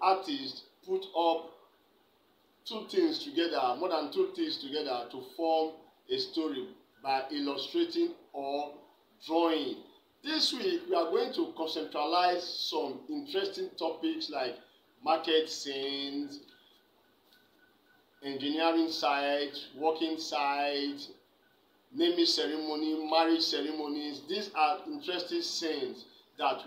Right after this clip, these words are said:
we are going to think, think of, then try to illustrate them in drawing. These are simple things we are going to carry out in pictorial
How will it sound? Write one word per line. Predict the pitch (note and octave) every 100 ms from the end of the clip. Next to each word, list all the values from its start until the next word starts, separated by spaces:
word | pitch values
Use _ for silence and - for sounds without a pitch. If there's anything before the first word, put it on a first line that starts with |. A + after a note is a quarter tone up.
| B2+
we | A3+ A3 D#3+ C#3+ D3
are | - C#3+ -
going | E3+ F3 -
to | C3+ -
think, | - F#3 F#3 B2+ B2+ - -
think | G#3+ A3+ A#3
of, | - C3+ C3 - - - - C#3
then | D3+ D3+ D#3+ E3 - -
try | G3 F#3+ F#3+
to | E3+ - D#3+
illustrate | D3+ D3 C#3+ - F3+ E3 -
them | D3+ C3 A2 - -
in | B2+ C3 B2+
drawing. | C#3+ D3+ C#3+ B2+ A2 - -
These | A#3 A3+ -
are | D#3+ - -
simple | - A3+ A3 G#3+ G#3 G#3 G#3 - - -
things | A3+ G3 E3 C#3+
we | D3+
are | D3
going | F3 F#3
to | D3
carry | E3+ E3 F3 E3
out | D3+ C#3+ -
in | C#3+ C#3+ -
pictorial | C#3+ - - E3 D#3 D#3 D3+